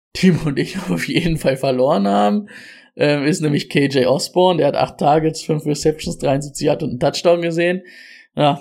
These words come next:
weil man irgendwie Justin Jefferson nicht featuren will, die letzten zwei Wochen. Überragende Woche eins gegen die Packers, danach nicht mehr zu sehen. Ähm, von Timo und mir auf jeden Fall der Wide Receiver Nummer eins, ich glaube von Rico auch vor der Saison.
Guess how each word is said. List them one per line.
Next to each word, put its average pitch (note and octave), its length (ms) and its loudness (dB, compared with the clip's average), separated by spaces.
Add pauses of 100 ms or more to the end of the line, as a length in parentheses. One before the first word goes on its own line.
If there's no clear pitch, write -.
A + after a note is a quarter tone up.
(100)
weil C#3+ 180 2
man C#3+ 180 0
irgendwie D#3 360 0
Justin D3 340 -2
Jefferson E3+ 420 0
nicht E3+ 200 0
featuren F3+ 440 -2
will, F3+ 320 2
die - 100 -6
letzten F3 360 0
zwei E3+ 300 2
Wochen. G#3+ 440 -2 (420)
Überragende E3 580 2
Woche E3 220 2
eins E3 440 0
gegen D#3 260 0
die D3+ 100 -4
Packers, D#3+ 480 0 (440)
danach C#3 320 0
nicht D3+ 160 -2
mehr C#3+ 160 0
zu D3+ 140 -2
sehen. D3 340 0 (380)
Ähm, C#3 540 -4
von C#3+ 160 -2
Timo E3 260 0
und D3+ 100 0
mir D#3 140 2
auf D3 100 -2
jeden D3+ 140 -2
Fall C#3+ 140 -6
der C3+ 140 2
Wide D3 180 0
Receiver C#3+ 300 -2
Nummer C#3 200 -2
eins, D3 220 -2
ich C3+ 120 -14
glaube C#3+ 220 0
von C#3+ 180 -6
Rico C#3+ 300 -4
auch D3+ 200 2
vor D#3+ 180 0
der D3 100 0
Saison. D3+ 460 -4